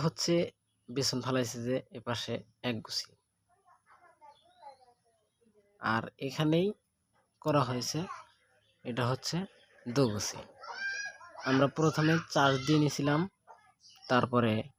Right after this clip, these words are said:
গাড়া হইতেছে। এটা আমাদের দোগোসি পাঁচ কেজি বারোশো টাকা গাইরে দিবে। এই যে এখানে আমরা দোগোসি ফালাইছিলাম,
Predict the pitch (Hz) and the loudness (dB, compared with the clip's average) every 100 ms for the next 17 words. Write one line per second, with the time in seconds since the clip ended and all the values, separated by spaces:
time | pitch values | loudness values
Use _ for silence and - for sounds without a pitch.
0 | _ _ _ _ _ _ _ - - - | _ _ _ _ _ _ _ -20 -20 -20
1 | - 123 127 120 98 - 98 - - - | -8 2 6 6 4 -2 -10 -14 -18 -20
2 | _ _ _ _ _ _ _ _ _ _ | _ _ _ _ _ _ _ _ _ _
3 | _ _ _ _ _ _ - 131 147 151 | _ _ _ _ _ _ -12 0 4 6
4 | 151 151 165 165 180 202 - 143 131 151 | 6 8 10 10 6 -4 -8 -10 4 6
5 | 147 147 139 - 127 131 160 170 _ _ | 8 6 4 2 2 2 0 -2 _ _
6 | 165 160 - - 156 139 139 175 - _ | 6 6 4 0 -4 0 0 0 -2 _
7 | _ _ _ _ _ _ _ _ _ _ | _ _ _ _ _ _ _ _ _ _
8 | _ _ _ _ _ - - _ _ _ | _ _ _ _ _ -20 -20 _ _ _
9 | 131 143 135 - 110 101 - 87 - _ | 6 8 8 6 2 2 0 -6 -8 _
10 | - _ _ _ _ _ - _ _ _ | -20 _ _ _ _ _ -20 _ _ _
11 | _ _ _ 123 113 101 98 156 - 120 | _ _ _ 2 4 4 2 0 2 2
12 | 107 110 113 120 120 117 110 107 117 117 | 4 2 2 2 2 2 2 2 0 0
13 | 107 110 - 117 117 - 139 | 0 -4 -2 0 2 0 0